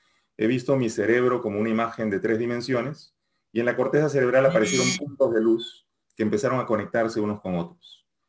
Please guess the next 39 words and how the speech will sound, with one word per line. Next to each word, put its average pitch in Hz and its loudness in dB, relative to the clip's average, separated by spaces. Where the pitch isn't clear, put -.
Y 104 2
he 110 6
visto 127 0
como 113 0
si 107 0
el 104 2
cerebro 131 2
fuera 131 -2
un 127 -2
ovillo 127 0
de 113 2
luz 113 0
blanca 123 -2
y 123 0
de 98 0
pronto 113 -2
ha 113 0
hecho 113 -4
una 113 -4
explosión 131 -2
y 101 -8
mi 101 -8
conciencia 123 -4
se 113 -6
ha 117 2
esparcido 113 -4
por 92 -8
todo 135 2
el 127 0
universo 110 0
y 107 -2
de 104 4
pronto 123 0
sentí 127 -6
que 98 -6
yo 104 2
era 104 0
el 101 -4
universo. 85 -8